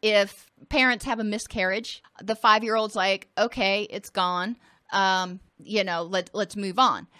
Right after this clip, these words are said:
and, and doesn't understand that same connection most times. There are some exceptional five-year-olds, but at five,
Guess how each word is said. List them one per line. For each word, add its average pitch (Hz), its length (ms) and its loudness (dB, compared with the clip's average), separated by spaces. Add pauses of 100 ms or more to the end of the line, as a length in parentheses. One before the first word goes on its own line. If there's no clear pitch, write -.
(220)
and, 202 320 4
and 190 340 -4
doesn't 226 340 -2
understand 208 800 -6
that 185 220 -2
same 202 340 -6
connection 196 800 -4
most 302 380 2
times. 123 320 -6
There 208 140 2
are 214 100 2
some 240 420 -4
exceptional 220 640 -6
five-year-olds, 160 540 -2 (120)
but 233 260 2 (280)
at 233 180 -4
five, 277 560 4